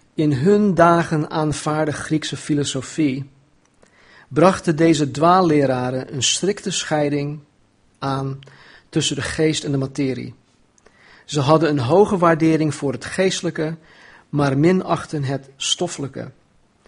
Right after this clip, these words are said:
Als mensen die behoorden bij de christelijke gemeente zullen zij zeker, zullen zij zeker geloofd hebben dat de geest van de mens op een bepaalde manier na de dood voortbestaat,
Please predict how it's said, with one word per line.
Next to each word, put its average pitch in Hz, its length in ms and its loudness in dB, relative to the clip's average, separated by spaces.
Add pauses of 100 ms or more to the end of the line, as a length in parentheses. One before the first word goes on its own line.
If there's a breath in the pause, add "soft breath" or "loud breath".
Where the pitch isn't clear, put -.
(320 loud breath)
Als 143 200 -2
mensen 190 480 4
die 175 160 0
behoorden 160 540 2
bij 151 140 6
de 143 120 0
christelijke 160 460 -6
gemeente 160 440 0
zullen 139 200 0
zij 139 100 0
zeker, 165 480 0 (180)
zullen 151 260 -2
zij 139 160 0
zeker 170 300 2
geloofd 160 480 2
hebben 131 400 0 (300 loud breath)
dat 143 140 -2
de - 60 -6
geest 185 400 0
van 156 140 -2
de 147 60 2
mens 143 340 0
op - 180 -10
een 143 80 -4
bepaalde 156 420 -2
manier 143 380 0
na 143 240 -2
de 147 140 -4
dood 127 360 0
voortbestaat, 143 920 -6